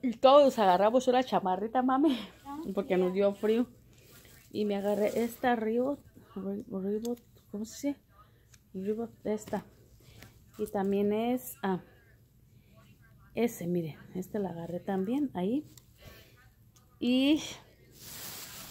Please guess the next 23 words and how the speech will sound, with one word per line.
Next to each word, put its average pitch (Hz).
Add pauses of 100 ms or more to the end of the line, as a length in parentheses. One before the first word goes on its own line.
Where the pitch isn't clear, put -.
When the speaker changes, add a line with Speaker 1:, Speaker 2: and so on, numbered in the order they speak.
(520)
Speaker 1:
me 208
agarré 202
yo 262
también 320
una 226
de 240
estas, 302 (1120)
de 208
los 190
Ravens. 254 (1000)
No, 240
esto 240
no 320
es 277
de 277
los 220
Ra-, 233
¿sí 277
es 285
de 330
los 240
Ravens, 330
mami? 370